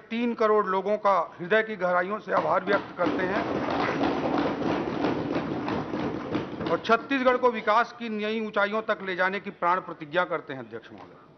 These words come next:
अध्यक्ष महोदय, हमारे चारों ओर चुनौतियों का घना अंधेरा है। महिलाएं कानून व्यवस्था की बिगड़ी स्थिति का शिकार रहीं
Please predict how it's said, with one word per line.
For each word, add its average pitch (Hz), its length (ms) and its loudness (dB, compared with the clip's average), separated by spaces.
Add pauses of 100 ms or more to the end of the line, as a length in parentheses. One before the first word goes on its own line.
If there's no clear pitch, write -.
(520)
अध्यक्ष 220 380 4
महोदय, 240 420 4 (540)
हमारे 226 320 4
चारों 233 300 4
ओर 254 100 6
चुनौतियों 226 460 0
का 240 120 4
घना 202 280 2
अंधेरा 180 320 2
है। - 220 -8 (840)
महिलाएं 220 500 4
कानून 233 360 2
व्यवस्था 233 360 2
की 240 140 -4
बिगड़ी 233 300 -4
स्थिति 240 300 -8
का 247 120 2
शिकार 226 420 2
रहीं 247 260 -2